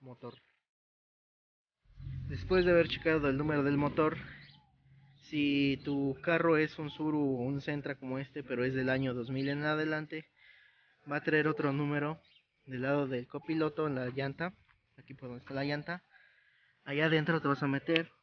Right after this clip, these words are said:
y lo que va a hacer por aquí, por esta zona, va a tener otro número. Repito, solo si es del dos mil en adelante. Este, como es noventa y seis,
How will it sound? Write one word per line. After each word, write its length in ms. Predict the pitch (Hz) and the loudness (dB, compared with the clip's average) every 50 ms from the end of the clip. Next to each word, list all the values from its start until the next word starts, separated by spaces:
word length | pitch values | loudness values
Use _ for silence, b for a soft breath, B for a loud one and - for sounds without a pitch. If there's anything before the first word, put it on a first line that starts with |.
| _ _ _ _ _ _ _ _ _ _ _ _ _ _ _ _ _ _ _ _ _ _ _ _ _ _ _ _ _ _ - | _ _ _ _ _ _ _ _ _ _ _ _ _ _ _ _ _ _ _ _ _ _ _ _ _ _ _ _ _ _ -4
y 200 | - 156 165 170 | 2 6 6 8
lo 120 | 170 156 - | 8 6 4
que 100 | - 151 | 4 4
va 60 | 156 | 4
a 40 | 156 | 4
hacer 220 | - - 165 151 | 4 2 0 0
por 200 | - 147 139 131 | 4 4 4 4
aquí, 200 | 123 - - 156 | 2 0 -2 -4
por 180 | 151 160 147 151 | -2 0 0 0
esta 260 | 147 147 165 160 - | 0 2 2 0 2
zona, 380 | - 175 165 160 165 180 - _ _ _ _ _ _ _ _ _ _ _ _ _ _ _ _ _ _ _ _ _ _ _ _ - - 139 | 4 2 2 4 2 0 -2 _ _ _ _ _ _ _ _ _ _ _ _ _ _ _ _ _ _ _ _ _ _ _ _ -10 0 0
va 80 | 143 | 0
a 60 | 139 - | 2 4
tener 240 | 151 143 139 135 | 4 4 6 4
otro 240 | 139 131 - 139 139 | 4 4 4 4 6
número. 560 | 143 156 160 160 151 131 127 123 127 123 - _ - | 6 6 6 8 8 8 8 6 4 2 -4 _ -10
Repito, 480 | 135 131 127 - 160 160 - - 131 127 | -6 -6 -4 -2 -2 -2 2 2 0 4
solo 280 | - 160 160 160 156 | 6 8 8 8 8
si 180 | - - 151 156 | 8 6 4 4
es 80 | 151 | 6
del 180 | 147 147 143 143 | 6 4 4 6
dos 200 | 135 131 123 123 | 6 4 4 4
mil 180 | 135 143 147 151 | 4 4 4 4
en 160 | 143 131 135 | 4 6 4
adelante. 640 | 131 131 131 131 131 135 139 135 - - 127 - _ | 6 6 6 8 8 6 6 4 0 -6 -12 -12 _
Este, 280 | - - 147 147 - - | -6 -4 -4 -4 -4 -6
como 240 | - 143 135 135 139 | -4 -2 2 4 4
es 80 | 143 | 4
noventa 380 | 143 151 147 147 147 143 170 147 | 6 4 4 4 4 4 2 2
y 80 | 147 - | 2 2
seis, 360 | - 170 156 156 156 - | 2 2 2 2 2 0